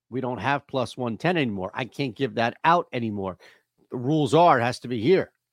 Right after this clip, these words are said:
Has to be live. We're not gonna go Buddy Hield.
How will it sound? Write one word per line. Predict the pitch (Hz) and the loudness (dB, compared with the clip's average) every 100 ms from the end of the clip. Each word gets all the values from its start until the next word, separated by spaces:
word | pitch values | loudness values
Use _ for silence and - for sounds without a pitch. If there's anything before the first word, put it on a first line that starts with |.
| _ _ _ _ _ _ | _ _ _ _ _ _
Has | 123 120 | -4 -4
to | - | -4
be | 123 | 0
live. | 123 156 120 71 _ _ _ _ _ _ _ _ _ _ _ _ _ _ _ _ _ _ _ _ _ - | 4 6 4 -2 _ _ _ _ _ _ _ _ _ _ _ _ _ _ _ _ _ _ _ _ _ -20
We're | 110 | -14
not | 107 | -14
gonna | 117 110 | -14 -14
go | 104 | -14
Buddy | 95 104 - | -14 -16 -16
Hield. | - 139 135 123 120 120 117 | -14 -10 -8 -6 -6 -8 -10